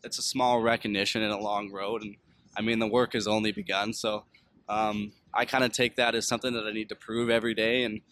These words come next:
day in and day out, I, I go to work and I try not to let anyone outwork me. So, um, yeah, I don't know. The chirps come and go. But at the end of the day, it's, uh, it's something that I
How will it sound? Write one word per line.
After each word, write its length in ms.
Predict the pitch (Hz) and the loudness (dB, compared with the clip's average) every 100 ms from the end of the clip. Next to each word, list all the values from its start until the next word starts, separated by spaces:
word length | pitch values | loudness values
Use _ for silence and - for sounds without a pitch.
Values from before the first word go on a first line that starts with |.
| _ - _ - | _ -20 _ 0
day 200 | 117 120 | 2 4
in 60 | 120 | 2
and 120 | 117 | 2
day 180 | 113 107 | 2 2
out, 180 | 113 | 2
I, 160 | 113 104 | 2 2
I 40 | |
go 180 | 107 113 | 0 -2
to 100 | 113 | -2
work 260 | 104 110 113 | -2 -4 -4
and 100 | 104 | -2
I 60 | 95 | 0
try 240 | - 104 | 2 2
not 140 | 101 101 | 2 -2
to 100 | 104 | -2
let 120 | 107 | -2
anyone 280 | 104 104 101 | 0 -2 0
outwork 520 | 101 101 98 104 - | 0 0 -4 -8 -6
me. 120 | 117 | -6
So, 340 | 127 113 101 - _ _ _ - | -4 -4 -6 -10 _ _ _ -6
um, 540 | 104 107 101 101 98 - _ _ _ _ - | -2 -2 -4 -8 -12 -16 _ _ _ _ -2
yeah, 120 | 135 | 2
I 20 | 147 | 4
don't 100 | 147 | 4
know. 120 | 104 | 2
The 80 | 110 | 0
chirps 280 | - 117 | -2 -2
come 220 | - 120 110 | 0 0 0
and 140 | 101 | -2
go. 220 | 98 113 | -2 -2
But 220 | 113 104 | -2 -4
at 120 | 104 110 | -6 -6
the 100 | 104 | -6
end 100 | 104 | -6
of 60 | |
the 60 | 101 | -6
day, 200 | 98 101 | -4 -4
it's, 300 | 98 - - - - - _ | -6 -12 -20 -20 -20 -20 _
uh, 240 | 95 101 98 | -4 -2 -2
it's 140 | 101 | -2
something 280 | - 113 117 | -4 -4 0
that 140 | 110 107 | 2 4
I 220 | 101 | 4